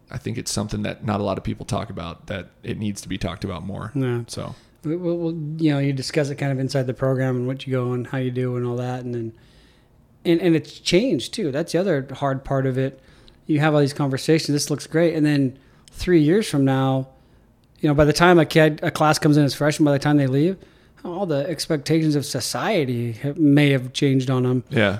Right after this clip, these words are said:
Speaker 2: And then where do you go now? Like, how do you adjust? So it's, it is this constant improvement, constant education.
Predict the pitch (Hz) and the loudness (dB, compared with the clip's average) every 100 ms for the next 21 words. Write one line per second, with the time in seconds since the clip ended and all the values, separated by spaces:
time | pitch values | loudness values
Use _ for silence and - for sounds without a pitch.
0 | - 156 143 147 151 143 143 349 196 160 | -6 -4 -2 0 2 0 -2 -6 0 4
1 | 156 151 143 120 101 127 143 147 143 143 | 6 6 4 2 -4 -4 0 2 2 -2
2 | 127 160 170 170 - - - - _ _ | -4 0 0 0 -10 -20 -20 -20 _ _
3 | 190 214 240 190 190 170 - - - - | 2 4 2 0 2 2 0 -6 -12 -20
4 | _ _ - - - 170 180 - - 175 | _ _ -10 -8 -2 2 2 0 0 2
5 | 160 - 147 135 - 139 131 143 - 160 | 2 2 0 0 0 0 0 -4 -4 0
6 | 165 - 156 143 143 135 143 139 117 | 0 0 0 0 0 -2 0 0 0